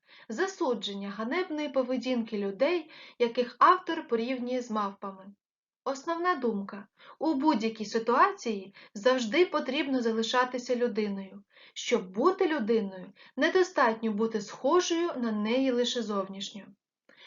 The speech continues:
Проблематика твору: батьки і діти, працьовитість,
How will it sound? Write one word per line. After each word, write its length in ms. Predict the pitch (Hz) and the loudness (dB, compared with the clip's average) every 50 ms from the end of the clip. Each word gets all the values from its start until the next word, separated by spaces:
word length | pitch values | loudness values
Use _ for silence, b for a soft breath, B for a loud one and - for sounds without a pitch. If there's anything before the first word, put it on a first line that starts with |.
| B B | B B
Проблематика 800 | B - 330 349 359 359 359 330 294 233 214 - 202 202 202 196 | B 2 4 6 8 8 8 8 6 4 4 0 -4 -4 -6 -8
твору: 480 | 196 - - 196 185 185 170 160 - _ _ _ _ b b b b b | -8 -6 -6 -4 -4 -6 -6 -12 -18 _ _ _ _ b b b b b
батьки 500 | 226 220 240 247 240 - - - 370 403 | 4 6 6 6 4 2 0 2 2 2
і 200 | 392 - 240 226 | 2 2 -2 -2
діти, 600 | 202 190 196 202 202 196 - 277 285 285 285 285 _ _ _ _ _ _ _ _ _ _ _ _ _ _ _ _ _ _ B B B B B | -2 0 0 0 0 0 -2 -4 -4 -4 -6 -10 _ _ _ _ _ _ _ _ _ _ _ _ _ _ _ _ _ _ B B B B B
працьовитість, 1000 | 330 370 381 370 - 339 294 220 233 254 262 254 - 190 196 - - - - | 2 4 4 4 2 2 4 6 6 4 4 2 -4 -10 -14 -14 -16 -20 -20